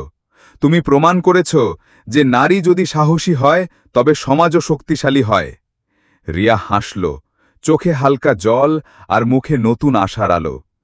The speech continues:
"স্যার, আজ থেকে আমি প্রতিজ্ঞা করি, শুধু পড়াশোনা নয়, আমি সব সময় অন্যায়ের বিরুদ্ধে দাঁড়াব, আর আমার মতো মেয়েদের সাহস বাড়াতে সাহায্য করব।"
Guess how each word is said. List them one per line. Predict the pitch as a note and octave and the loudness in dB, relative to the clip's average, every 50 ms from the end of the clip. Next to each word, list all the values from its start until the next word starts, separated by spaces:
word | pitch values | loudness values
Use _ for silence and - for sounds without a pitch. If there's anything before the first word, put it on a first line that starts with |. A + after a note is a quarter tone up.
| _ _ _ _ _ - | _ _ _ _ _ -8
"স্যার, | - - B2 C3+ A#2 D#2+ - _ _ _ _ _ _ _ _ - | -2 0 2 2 0 0 -4 _ _ _ _ _ _ _ _ 0
আজ | G#2+ C3 D3 D3+ - - | 0 0 0 0 -4 -4
থেকে | F#3+ E3+ - F#3 | -4 0 0 0
আমি | F3 F3+ F3+ | 0 0 -2
প্রতিজ্ঞা | - - E3 D3 F3 E3 D3 C#3+ D3+ C3+ | 0 -2 -2 -2 -2 -4 0 0 0 2
করি, | - B2+ G#2+ F2+ C#2+ C2 - _ _ _ _ _ _ _ | 2 0 -2 -2 -4 -8 -14 _ _ _ _ _ _ _
শুধু | - - C#3+ C3 D#3 D#3+ | -6 -4 -2 0 2 0
পড়াশোনা | - - C#3+ D3+ E3+ F3+ F3 - - F3+ E3+ D#3 | 2 2 2 4 4 4 2 0 -2 -2 0 0
নয়, | C3+ A2 F#2 E2 D2 D2+ - _ _ _ - _ | 0 0 -2 -4 -6 -12 -18 _ _ _ -14 _
আমি | - A#2 C#3+ F3 E3+ | -2 0 0 0 -2
সব | - - E3 F3+ E3 | -2 0 -2 -2 -2
সময় | - - F#3 F#3 F#3 F3+ E3+ | -2 -4 -2 0 0 2 2
অন্যায়ের | D#3 D#3 D#3+ D#3+ E3 E3 E3 D#3+ D3+ | 2 2 0 0 0 0 0 0 0
বিরুদ্ধে | C3+ D3 C#3+ D3 C3 - D3 C3+ | 0 2 2 0 0 0 0 0
দাঁড়াব, | B2+ B2 A2+ A2+ F#2 F2+ D#2 C#2+ - _ _ _ _ _ - _ | 2 2 2 0 0 -2 -4 -6 -10 _ _ _ _ _ -12 _
আর | - F#2 G#2+ | -2 0 0
আমার | G#2 G#2 A#2 B2+ C3+ C3+ | 2 2 2 2 2 2
মতো | C3 C3 B2 D3 | 0 -2 0 0
মেয়েদের | C3 B2 A#2+ A#2+ A#2+ A2+ B2 A#2 | 0 2 2 0 2 0 0 -2
সাহস | - - A#2 G#2+ A2 A#2+ A2+ G2+ | -2 -2 -2 -2 -2 -2 -4 -4
বাড়াতে | G2+ G#2 G2+ G2+ G#2 G2 - D3+ | -2 0 0 0 0 0 -2 -4
সাহায্য | - - A2+ F#2+ G2+ G2+ G2 E2 G2+ F#2+ | -4 -2 -4 -4 -4 -4 -4 -4 -6 -4
করব।" | - G2+ F#2+ E2 D#2 | -2 -2 -2 -2 -4